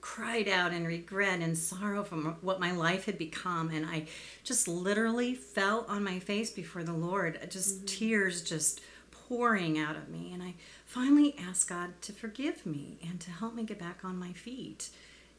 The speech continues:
Speaker 1: And, uh, then just something beautiful happened. Now, this was God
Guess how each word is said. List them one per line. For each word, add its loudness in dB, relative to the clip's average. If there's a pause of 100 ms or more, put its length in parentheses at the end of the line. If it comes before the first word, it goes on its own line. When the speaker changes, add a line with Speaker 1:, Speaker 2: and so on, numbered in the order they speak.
(120)
Speaker 1:
And, -4 (200)
uh, -12 (180)
then 0
just 2
something -2
beautiful -6
happened. -10
Now, -8 (360)
this 4
was 6
God -6